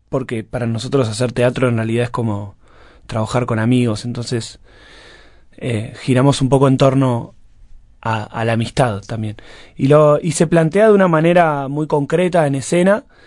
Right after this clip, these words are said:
es la, contamos la vida fragmentada, porque se cuentan como fragmentos separados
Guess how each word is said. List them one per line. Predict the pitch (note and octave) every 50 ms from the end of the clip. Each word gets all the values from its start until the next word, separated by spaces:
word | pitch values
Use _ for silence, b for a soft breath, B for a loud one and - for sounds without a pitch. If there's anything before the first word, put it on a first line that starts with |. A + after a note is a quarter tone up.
| b b b b
es | D#3+ D3+ D3
la, | D3 C3 B2+ A#2+ A#2 A#2+ A#2+ A#2+ - - - - - _ _ _
contamos | - C3+ C3+ B2+ D3+ D#3+ D#3 C#3
la | C#3 C#3+
vida | D3+ E3+ F3 F3+ F3+ F3 F3 - _ _ _ _ _ _
fragmentada, | _ - D#3 D3+ C3+ C3+ C3+ C3 D3 D3 G3 G3 F#3+ F3 E3+ F3 F3 E3 _ _ _
porque | - C3 B2 - A#2
se | C3+ B2+
cuentan | - C#3+ C#3+ C#3+ C#3+ C#3
como | B2+ B2+ B2+ B2 A#2+
fragmentos | A#2 - B2+ B2+ B2 C3 C#3+ C#3+ D3+ C#3 - C3 A#2+
separados | - C3 B2 B2 B2+ B2 C3+ C#3+ C#3+ C#3 C3+ B2+ A#2 - - -